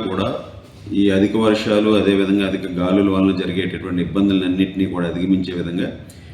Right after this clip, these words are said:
ఇప్పటికే మన నియోజకవర్గంలో ఉన్నటువంటి అన్ని డిపార్ట్‌మెంట్స్ అధికారులతో కూడా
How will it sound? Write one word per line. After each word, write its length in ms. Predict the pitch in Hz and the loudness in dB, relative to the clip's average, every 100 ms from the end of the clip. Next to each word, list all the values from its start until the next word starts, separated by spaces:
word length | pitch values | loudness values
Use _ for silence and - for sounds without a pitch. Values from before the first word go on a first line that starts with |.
| - - 95 | -18 -6 -4
ఇప్పటికే 460 | 90 123 131 127 123 143 - - - | 0 2 4 6 6 4 0 -8 -2
మన 100 | 101 98 | 2 6
నియోజకవర్గంలో 760 | 98 110 110 107 104 95 104 101 101 | 6 6 4 2 2 2 2 2 2
ఉన్నటువంటి 560 | 98 95 98 98 110 107 - | 2 0 0 0 -2 -4 -2
అన్ని 240 | 92 110 92 95 | 2 2 2 0
డిపార్ట్‌మెంట్స్ 760 | 98 101 101 101 98 98 - 98 | 0 0 0 0 0 0 -2 -6
అధికారులతో 580 | 87 92 98 95 92 92 90 | -6 -4 -2 0 -2 -4 -6
కూడా 180 | 90 98 | -4 -4